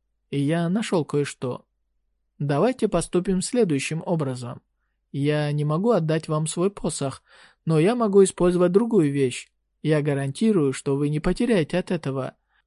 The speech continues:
Что вы думаете об этом? Крепкий мужчина ответил: "Покажи этот предмет, чтобы я мог подумать. Если товар стоящий,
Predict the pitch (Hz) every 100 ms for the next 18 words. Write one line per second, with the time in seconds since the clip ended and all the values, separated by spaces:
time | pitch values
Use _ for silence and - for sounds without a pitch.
0 | _ - - 226 277 269 208 202 196 226
1 | - 269 170 131 120 - _ _ _ _
2 | _ _ _ _ - 185 175 - 202 180
3 | - 156 151 175 202 160 127 - _ _
4 | _ _ _ 143 147 165 180 156 147 143
5 | - 139 139 143 135 _ - _ - 214
6 | 170 151 143 143 139 170 165 139 123 -
7 | - _ _ _ _ _ _ _ 135 156
8 | 160 151 147 151 139 - 180 180 160 151
9 | 143